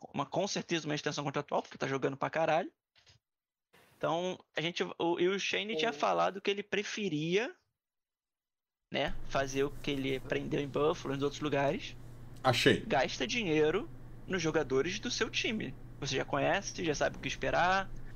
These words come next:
Speaker 1: do que você ficar contratando jogadores de fora. Então, eu acho bem difícil pra gente, de verdade, chegar lá e gastar setenta milhões de novo, cem milhões, igual fez com o Golladay num wide receiver.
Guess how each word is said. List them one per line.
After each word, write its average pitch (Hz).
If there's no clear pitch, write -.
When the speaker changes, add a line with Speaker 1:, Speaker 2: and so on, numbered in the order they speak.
Speaker 1:
do 247
que -
você 170
ficar 151
contratando 160
jogadores 175
de 208
fora. 151
Então, 131
eu 147
acho 156
bem 175
difícil 226
pra 214
gente, 160
de 175
verdade, 185
chegar 165
lá 147
e 160
gastar 156
setenta 165
milhões 160
de 165
novo, 151
cem 160
milhões, 160
igual 165
fez -
com 190
o 190
Golladay 151
num 160
wide 160
receiver. 127